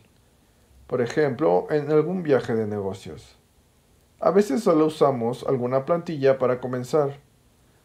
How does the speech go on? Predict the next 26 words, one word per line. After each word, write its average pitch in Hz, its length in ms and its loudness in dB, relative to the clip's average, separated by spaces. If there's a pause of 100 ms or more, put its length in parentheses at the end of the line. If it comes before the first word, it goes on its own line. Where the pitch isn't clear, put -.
(140)
porque 170 380 4
es 123 100 0
más 117 240 -6
fácil. 123 480 -2 (920)
Por 160 140 -2
supuesto, 226 500 2
luego 196 260 6
tenemos 131 560 -4
que 170 140 -8
moverla 117 440 2
al 110 100 -2
software, 120 580 -2
pero 170 200 2
de 180 100 4
todos 202 320 6
modos 135 480 0
es - 120 -10
una 190 160 2
opción 123 440 -2
que 127 100 -8
se 123 140 -8
tiene. 98 380 -10 (1600)
Ahora 226 240 6
voy 190 160 4
a 165 40 4
explicar 170 720 2